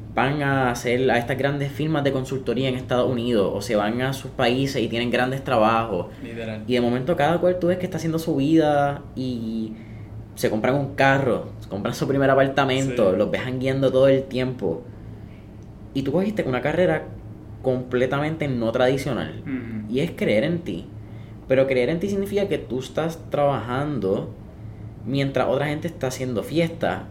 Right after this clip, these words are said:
Speaker 1: mientras otros quizás tienen un carro, tú estás quizás con el carro más barato porque tus inversiones o, o tu capital que estás
Speaker 2: Sí.
Speaker 1: generando no va, si haces mil, eh, tres mil, vamos a ponerle tres mil dólares,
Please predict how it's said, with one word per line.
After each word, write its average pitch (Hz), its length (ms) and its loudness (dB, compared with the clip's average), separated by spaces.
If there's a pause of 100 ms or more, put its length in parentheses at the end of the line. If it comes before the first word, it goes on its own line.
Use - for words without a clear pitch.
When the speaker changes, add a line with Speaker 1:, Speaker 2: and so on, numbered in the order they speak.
Speaker 1:
mientras 117 340 -2
otros 110 200 2
quizás 156 220 -6
tienen 147 220 -4
un 147 140 -4
carro, 143 640 4 (440)
tú 131 80 2
estás 135 300 0 (200)
quizás 147 420 -2
con 165 140 0
el 151 80 -4
carro 135 240 2
más 127 180 0
barato 131 360 4
porque 147 180 0
tus - 300 -2
inversiones 127 640 2
o, 123 240 2
o 120 140 4
tu 120 140 -2
capital 120 380 2
que 170 100 -2
estás 185 140 -6
Speaker 2:
Sí. 185 80 0
Speaker 1:
generando 170 640 2 (400)
no 127 360 4
va, 160 560 4
si 127 160 2
haces 127 180 2
mil, 165 400 2
eh, 135 340 4
tres 127 140 2
mil, 143 180 0
vamos 185 140 2
a - 40 2
ponerle 226 180 2
tres 180 140 0
mil 180 160 2
dólares, 151 340 4